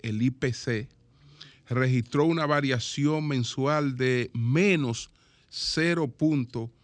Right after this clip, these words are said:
veinte por ciento en mayo dos mil veintitrés.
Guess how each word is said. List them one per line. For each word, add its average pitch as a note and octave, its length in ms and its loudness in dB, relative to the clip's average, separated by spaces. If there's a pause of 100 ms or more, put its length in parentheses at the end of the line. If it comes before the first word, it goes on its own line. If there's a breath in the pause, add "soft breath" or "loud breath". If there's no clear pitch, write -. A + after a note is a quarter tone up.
(280 soft breath)
veinte C#3+ 360 2
por C3+ 220 -2
ciento C#3 600 -2
en A#2 140 0
mayo B2+ 320 4
dos G#2+ 200 -4
mil A2 160 -2
veintitrés. G2 800 -8